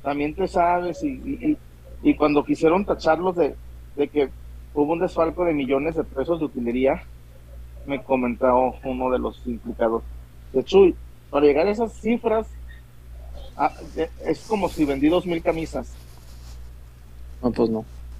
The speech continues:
Speaker 1: No, pues no. Pero por ej-, eh, digo, fue un, no es un divague, simplemente quería aclararlo. Y repito, peloteros no tienen ningún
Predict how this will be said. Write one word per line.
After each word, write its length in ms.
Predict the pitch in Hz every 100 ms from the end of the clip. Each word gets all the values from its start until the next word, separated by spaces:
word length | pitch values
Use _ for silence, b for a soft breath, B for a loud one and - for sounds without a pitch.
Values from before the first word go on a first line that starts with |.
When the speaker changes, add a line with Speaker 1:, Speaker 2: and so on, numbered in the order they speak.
| - - - -
Speaker 1:
No, 540 | 135 147 156 - 123 -
pues 140 | 147 165
no. 440 | 214 233 202 180 - - - - - - - -
Pero 180 | 165 165
por 160 | 165
ej-, 160 | 160 -
eh, 1040 | 143 - - - 62 - - 60 60 62 60 - - - - - - - -
digo, 280 | 156 175 156
fue 140 | 180 202
un, 260 | 220 226 - - - - -
no 100 | 165
es 80 | 175
un 140 | 233
divague, 420 | 240 226 190 190
simplemente 480 | 208 180 175 180 196
quería 200 | 175 143
aclararlo. 520 | 175 165 156 156 175 - - - - - -
Y 80 | 143
repito, 480 | 135 151 151 185
peloteros 560 | 180 151 143 151 170 175
no 100 | 165
tienen 300 | 170 180 180
ningún 520 | 156 139 143 156 156